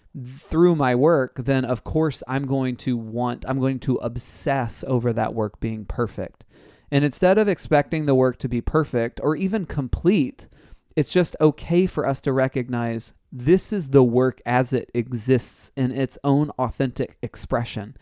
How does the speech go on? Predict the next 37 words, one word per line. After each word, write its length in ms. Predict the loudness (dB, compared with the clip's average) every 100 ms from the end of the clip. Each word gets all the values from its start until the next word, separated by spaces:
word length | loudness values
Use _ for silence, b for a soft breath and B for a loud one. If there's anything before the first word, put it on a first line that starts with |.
| b b b b
And 220 | -4 -2 -4 -4
like 400 | 2 4 4 2
me, 340 | -2 -2 -2
it 160 | 0 2
is 140 | 2
imperfect, 680 | 0 -2 0 0 -2 -6 -12 -8
and 360 | -4 -4 -2
therefore 460 | 2 2 2 0 0
I'm 200 | -2 -2
going 240 | -2 -4
to 120 | -4 -4
release 400 | -2 -2 -4 -2
it 80 |
out 160 | 0 0
into 200 | -2 -4
the 100 | -4
world 460 | 2 4 4 2 -2 b b b b b
and 140 | 0 4
hope 280 | 4 4
that 220 | 4 2 2 _ -10
somebody 380 | -4 -2 0 -2
connects 460 | 0 0 0 -2
with 180 | -4 -4
it. 220 | -6 -12 0
And 180 | 2 2
even 260 | 0 2 2
if 100 | 4
they 140 | 4
don't, 380 | 6 4 2 -2 _ 0
that's 260 | 0 4
okay 480 | 2 2 0 2 2
because 460 | 0 0 2 0 0
it 120 | -2
is 340 | 2 2 2 0
what 240 | 0 0
it 80 | -4
is. 540 | -6 -8 -12 -16 -20